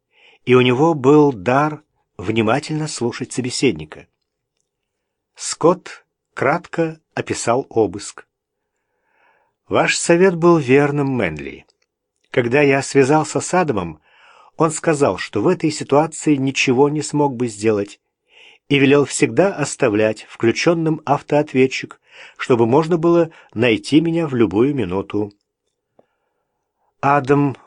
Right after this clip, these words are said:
очень решительный парень», улыбнулась Элейн. «Я чертовски рад, что он в моем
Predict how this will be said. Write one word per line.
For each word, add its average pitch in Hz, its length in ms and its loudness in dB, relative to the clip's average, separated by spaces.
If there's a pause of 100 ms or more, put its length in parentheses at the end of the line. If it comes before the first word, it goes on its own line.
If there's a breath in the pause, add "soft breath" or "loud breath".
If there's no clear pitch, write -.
(260 soft breath)
очень 139 380 2
решительный 117 540 -2
парень», 110 500 -4 (420)
улыбнулась 110 640 -2
Элейн. 98 480 -2 (1500)
«Я 117 220 2
чертовски - 640 0
рад, 170 260 4
что - 380 -2
он 135 300 0
в 92 160 -12
моем 113 600 0